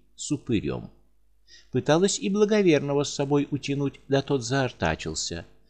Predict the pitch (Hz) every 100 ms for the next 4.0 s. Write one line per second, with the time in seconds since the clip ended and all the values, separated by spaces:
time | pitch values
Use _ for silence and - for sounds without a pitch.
0 | _ - 135 131 185 185 147 147 143 -
1 | 131 151 147 - 143 131 123 123 110 131
2 | 131 127 120 113 98 98 127 165 95 -
3 | _ _ - 135 147 190 180 175 196